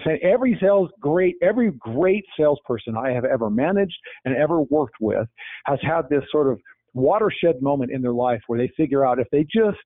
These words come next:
help the customers get what they want, they're gonna get all the money that they need. And I think Zig Ziglar said it the best, right? He said, "You can get everything you want in your life if you just help enough other people get what they want."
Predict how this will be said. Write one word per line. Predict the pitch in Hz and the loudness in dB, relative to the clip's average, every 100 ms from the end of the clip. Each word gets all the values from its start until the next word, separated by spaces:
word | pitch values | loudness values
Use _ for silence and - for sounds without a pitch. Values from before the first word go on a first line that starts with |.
| _ - _ - | _ -20 _ -6
help | 165 190 | -4 -2
the | - | -2
customers | 165 - 156 120 | -2 -2 -2 -2
get | 151 | -2
what | 127 | 0
they | 143 147 | 0 2
want, | 147 143 | 2 0
they're | 143 160 | 0 0
gonna | 147 135 | 0 0
get | 131 117 | 0 0
all | 113 123 | 2 2
the | |
money | 120 113 110 107 | 2 0 -2 -4
that | 104 | -4
they | 107 107 | -4 -4
need. | 101 101 98 | -4 -4 0
And | 110 113 | 0 0
I | 160 | 0
think | 196 151 127 | 0 -2 -2
Zig | 147 | -4
Ziglar | 120 151 135 117 | -2 -2 -2 -2
said | 135 | -2
it | 113 | -2
the | 104 | 0
best, | 135 107 - | 0 0 -2
right? | 113 131 | -2 0
He | 131 127 | -2 -2
said, | 120 - - - | -4 -4 -18 -6
"You | 147 | 0
can | |
get | 147 | 2
everything | 151 214 208 | 4 2 2
you | 190 | 2
want | 175 160 | 2 0
in | |
your | 147 139 | 0 2
life | 117 117 110 - _ | 2 0 -4 -16 _
if | 139 | -4
you | 123 | -2
just | 131 - _ _ _ - | -4 -6 _ _ _ -4
help | 151 131 | -2 0
enough | 139 160 - | 0 0 0
other | 151 147 | 0 2
people | 139 117 | -2 -2
get | 113 117 | -2 -2
what | 113 | -2
they | 107 | -2
want." | 104 101 | -2 -2